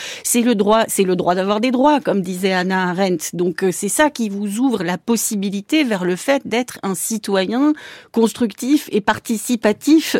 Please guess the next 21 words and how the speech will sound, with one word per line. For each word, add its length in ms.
euh, 120
dans 240
un 80
pays. 300
Donc, 240
en 80
réalité, 640
y 120
compris 300
en 140
Allemagne, 560
où 20
ça 160
n'avait 280
pas 160
cours 280
pendant 260
longtemps, 400
maintenant, 460
on 180
applique, 560